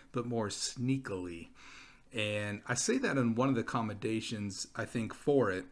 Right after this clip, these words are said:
And that's where you have to drop a hundred treasure off on somebody's ship. It's, it's, it's really crazy to me that you have to, like, take your treasure and put it on their ship.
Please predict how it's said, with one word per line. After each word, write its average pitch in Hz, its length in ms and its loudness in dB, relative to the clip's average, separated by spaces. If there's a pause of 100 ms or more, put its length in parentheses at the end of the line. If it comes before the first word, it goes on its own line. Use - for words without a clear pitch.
(800)
And 123 100 2
that's 135 180 2
where 170 80 2
you 151 60 4
have 135 100 2
to 120 80 -4
drop 113 520 2 (180)
a 110 160 2
hundred 143 800 0 (800)
treasure 101 880 6 (180)
off 113 240 4
on 110 100 2
somebody's 107 420 0
ship. 98 360 0
It's, - 400 -4
it's, - 440 -2
it's 120 280 -4
really 147 220 0
crazy 139 440 2
to 117 160 -4
me 113 160 2
that 107 160 -2
you 120 120 4
have 123 120 2
to, 117 60 0
like, 107 180 -2
take 143 280 0
your 120 200 4
treasure 120 460 2
and 104 120 -2
put 120 120 -2
it 113 80 2
on 107 120 -2
their 101 120 -4
ship. 107 440 -2